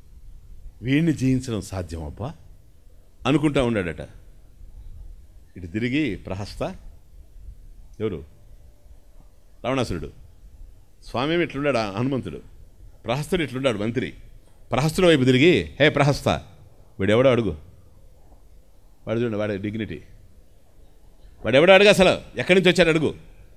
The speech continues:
వాడికి మూడే నూకలు చెల్లిపోయాయని చెప్పు, వాస్తవం చెప్పమను, లేదా ముక్కలు ముక్కలుగా వాడిని ఖండించేస్తాం." ఆ మాటలన్నీ వింటున్నాడట, ఆ మాటల మాడ్యులేషన్ చూస్తున్నాడట ఈయన.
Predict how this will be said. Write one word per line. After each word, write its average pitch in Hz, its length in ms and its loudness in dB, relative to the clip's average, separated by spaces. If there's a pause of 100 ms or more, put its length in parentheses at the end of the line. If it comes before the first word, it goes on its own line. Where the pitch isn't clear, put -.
వాడికి 127 180 2
మూడే 143 360 6 (1300)
నూకలు 196 200 10
చెల్లిపోయాయని 220 520 12
చెప్పు, 135 280 4 (1040)
వాస్తవం 170 600 2
చెప్పమను, 160 580 -4 (800)
లేదా 160 340 6
ముక్కలు 170 360 2
ముక్కలుగా 185 320 2
వాడిని 180 160 2
ఖండించేస్తాం." 175 640 -2 (1080)
ఆ 87 40 -14
మాటలన్నీ 131 600 -8
వింటున్నాడట, 110 640 -10 (680)
ఆ 92 40 -8
మాటల 127 400 -6
మాడ్యులేషన్ 131 640 -6
చూస్తున్నాడట 104 680 -14
ఈయన. 85 200 -10